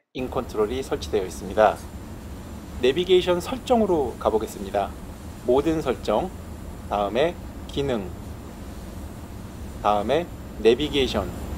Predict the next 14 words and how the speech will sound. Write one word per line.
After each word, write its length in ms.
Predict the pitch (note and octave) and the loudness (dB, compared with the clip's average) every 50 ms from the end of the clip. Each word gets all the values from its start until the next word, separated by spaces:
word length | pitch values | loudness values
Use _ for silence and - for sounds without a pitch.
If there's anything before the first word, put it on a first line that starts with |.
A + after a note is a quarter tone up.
| - - - | -8 -6 -4
등의 380 | - B2 B2 B2 B2 B2 G#2 E2 - | -2 -2 0 0 0 0 -2 -2 -4
순서로 720 | - - - G3 G3 F#3 - F3 C3+ A2 A2 C3 A2+ E2+ - - - - - - - - - - - | -6 -4 -2 -2 0 2 4 4 6 6 6 6 4 2 0 -4 -8 -8 -8 -8 -8 -8 -6 -2 2
내비게이션 600 | G#2+ A2 B2 D#3+ E3+ E3+ F3 E3+ D#3 C#3+ D#3 D3+ | 4 4 6 6 6 6 6 6 6 4 2 0
설정에 560 | C#3+ - A3 A3+ - A3 G3+ F3+ D#3+ D3 A#2+ G#2 | 2 0 0 2 6 6 6 8 8 6 6 4
들어올 240 | - - A2+ A#2 G#2+ | 2 2 0 0 0
수 120 | - - | 0 -4
있고요. 420 | - - - - C#3+ E3 C3+ - - - - - - - - - - - - - - | -6 -4 -2 2 4 4 4 4 2 -2 -6 -8 -8 -8 -6 -6 -6 -6 -6 -6 -4
프로필 440 | - - B3 A#3+ - - A#3+ A#3+ A3+ - | 0 2 2 2 2 2 0 0 0 0
편집부터 640 | - G#3 G3+ G3 G3 - - - - - C#3+ C#3 | -2 -4 -4 -2 -2 -4 -4 -4 2 4 4 4
시작해서 680 | - - - D#3+ C#3+ - - A2 - A2+ A#2+ A#2 G2+ - - - - - - - - - - - | 4 4 2 0 0 0 0 2 4 4 4 4 4 0 -2 -2 0 0 0 -2 -2 -4 -6 -4
밑으로 420 | A#2+ A#2+ - - C#3+ C#3+ C3+ B2+ | -4 -4 -2 0 2 4 2 4
조금씩 400 | - - F3+ F#3 F3+ - - D#3 | 4 4 2 2 2 0 0 0
내리면서 420 | A#2+ G#2 G#2 A2 A#2 A2+ A2+ - A#2 | 2 2 2 2 2 0 0 0 -2
보면 400 | F#2 - F#2+ F#2 A#2 C#3+ C3+ | -2 -2 -2 2 4 4 4